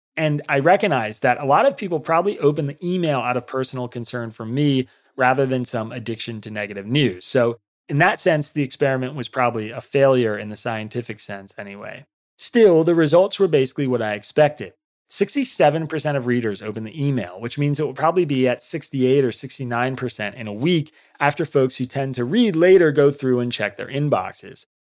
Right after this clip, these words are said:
It wasn't just the most opened email of the week, but it may end up being the most opened newsletter I've ever published. Recently, We Got a Lot Wrong About Trump and Russia and my response to your criticism both got sixty-five percent open rates.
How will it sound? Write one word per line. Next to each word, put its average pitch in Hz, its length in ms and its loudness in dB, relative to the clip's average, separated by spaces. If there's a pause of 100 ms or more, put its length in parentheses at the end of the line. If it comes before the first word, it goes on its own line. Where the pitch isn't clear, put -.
(100)
It - 160 0
wasn't 202 400 4
just - 220 -4
the 156 80 2
most 135 340 2
opened 139 320 0
email 120 320 0
of 104 80 -4
the 104 100 -4
week, 135 380 -2 (300)
but 156 100 4
it 185 80 -2
may 175 200 4
end 311 140 2
up 165 140 2
being 147 160 0
the 147 80 0
most 131 300 4
opened 131 280 2
newsletter 113 480 -2
I've 117 200 -6
ever 107 220 -4
published. - 720 -2 (280)
Recently, 175 540 2
We 131 160 0
Got 160 160 6
a 147 80 6
Lot 135 260 4
Wrong 151 380 4
About 127 300 2
Trump 131 260 -4
and 120 160 -6
Russia 139 360 4
and 139 140 0
my 113 140 -2
response 147 600 0
to 139 100 -4
your 113 160 -2
criticism 131 800 0
both 135 240 2
got 170 200 0
sixty-five 120 640 -4
percent 104 400 -8
open 160 320 4
rates. - 420 -10